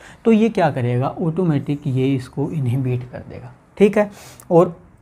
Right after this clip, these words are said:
एक्टिवेटर क्या है, एएमपी। ठीक है, एक और एक्टिवेटर मैं इसमें लिखना चाहूँगा, वो क्या है, fructose टू सिक्स bisphosphate,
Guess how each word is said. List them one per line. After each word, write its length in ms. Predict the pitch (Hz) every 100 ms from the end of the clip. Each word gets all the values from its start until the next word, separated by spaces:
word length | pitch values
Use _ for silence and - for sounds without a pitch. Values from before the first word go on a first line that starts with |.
| _ _ - -
एक्टिवेटर 500 | 185 180 214 196 190
क्या 180 | 190 196
है, 200 | 180 208 - 220
एएमपी। 480 | 156 123 110 - - _ _ -
ठीक 160 | 202
है, 100 | 202 - - -
एक 220 | 208 226
और 180 | 233 233
एक्टिवेटर 560 | 226 - 202 190 185 180
मैं 240 | 170 160
इसमें 260 | 147 160 143
लिखना 280 | 135 143
चाहूँगा, 340 | 123 131 131 139
वो 260 | 151 156
क्या 200 | 160 156
है, 200 | 123 151 - - _ -
fructose 720 | 180 170 - 196 170 170 202 - - _ _ _ _ _ _ _ _ _ _ -
टू 380 | 226 233 240 262 - _ _ _ _
सिक्स 640 | - 254 - - - - _ -
bisphosphate, 920 | 135 196 196 - 143 120 - 123 120